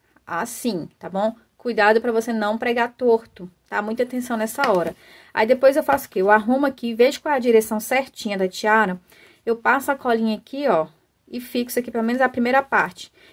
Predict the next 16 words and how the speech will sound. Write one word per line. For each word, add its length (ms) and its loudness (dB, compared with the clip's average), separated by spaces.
E 60 -14
depois 500 2
aqui 160 -4
eu 80 0
vou 140 -2
colando 340 2
aos 180 0
poucos. 340 0
Aí 60 0
eu 80 0
passo 320 -2
a 20 -6
cola 200 -2
quente 320 -10
aqui, 380 -4
fixo, 480 -4